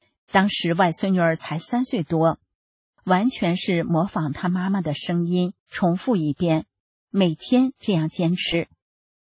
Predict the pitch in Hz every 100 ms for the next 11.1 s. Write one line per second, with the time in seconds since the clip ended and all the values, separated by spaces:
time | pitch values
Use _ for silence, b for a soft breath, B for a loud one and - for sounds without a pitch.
0 | _ - 262 240 220 247 196 196 233 170
1 | 143 226 - 156 139 180 180 220 _ _
2 | _ _ - 202 165 156 - 175 170 -
3 | 233 196 170 156 175 165 156 147 208 180
4 | - 175 170 160 165 156 160 170 _ _
5 | _ _ _ _ _ _ _ - 294 302
6 | 254 190 180 190 - 185 - 156 - 202
7 | 214 143 143 - 170 160 - 226 175 165
8 | - 233 240 170 160 180 170 156 - _
9 | _ _ _ _ _ - - 185 190 202
10 | 180 185 180 202 - 156 175 160 - 190
11 | 170